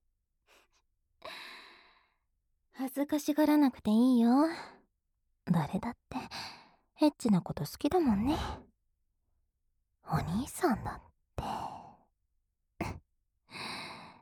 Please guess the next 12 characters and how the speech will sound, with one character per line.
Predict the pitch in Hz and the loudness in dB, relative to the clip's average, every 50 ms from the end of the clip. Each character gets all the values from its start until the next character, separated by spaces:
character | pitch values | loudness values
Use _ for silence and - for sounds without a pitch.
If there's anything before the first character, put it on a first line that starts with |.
| _ _ _ _ _ _ - | _ _ _ _ _ _ 2
真 | - 202 196 196 185 - 208 | 4 6 6 6 6 6 6
面 | 208 208 208 | 6 8 6
目 | |
ぶ | 196 208 208 | 6 4 4
っ | - | 2
て | - _ - 185 | 0 _ -6 -6
て | - - 160 151 | -4 -2 -2 0
も、 | 160 170 180 - - - - - - - - - _ _ _ _ _ _ _ _ _ _ _ | 0 0 0 0 -2 -6 -8 -8 -10 -12 -14 -16 _ _ _ _ _ _ _ _ _ _ _
本 | - - 165 170 196 - | -4 -2 0 -2 -2 -4
当 | - | -8
は | - - - - - - | -10 -10 -12 -14 -14 -14
こ | - | -16